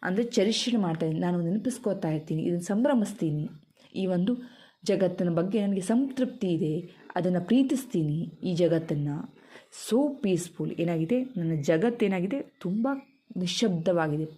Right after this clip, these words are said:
ಶಾಂತವಾಗಿದೆ. So ಸೇರಿನಿ, ಹಾಗೆ ಪ್ರಶಾಂತವಾಗಿದೆ, ಕಾಮ್ ಆಗಿದೆ ಈ ಜಗತ್ತು ಅಂತ ಹೇಳಿ ಕವಿ ಹೇಳಿದಾನೆ.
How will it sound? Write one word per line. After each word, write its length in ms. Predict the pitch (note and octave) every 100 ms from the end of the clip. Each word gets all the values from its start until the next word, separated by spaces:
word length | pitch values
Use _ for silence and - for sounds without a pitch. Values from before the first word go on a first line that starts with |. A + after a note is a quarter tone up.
| -
ಶಾಂತವಾಗಿದೆ. 880 | - A3+ C4+ C#4 B3+ F3 D3 D3 E3 - - - - -
So 140 | D#4+ E4 - - -
ಸೇರಿನಿ, 360 | G#3+ G3 E3+ D#3+
ಹಾಗೆ 400 | E3+ F#3+ A3 D#4 - - -
ಪ್ರಶಾಂತವಾಗಿದೆ, 920 | F#3+ F3+ B3 C4 C4 A#3+ F3+ D#3+ D#3 D#3
ಕಾಮ್ 560 | - F3+ G#3 C#4+ D4+
ಆಗಿದೆ 320 | A#3+ E3 D#3
ಈ 260 | D#3 - F3
ಜಗತ್ತು 640 | D#3+ D#3+ D#3+ D#3+ D#3 D3+ -
ಅಂತ 160 | D3+ D#3+
ಹೇಳಿ 260 | G#3+ A3+
ಕವಿ 360 | - - F#3 E3+
ಹೇಳಿದಾನೆ. 600 | D#3+ C#3+ C#3+ C#3 - _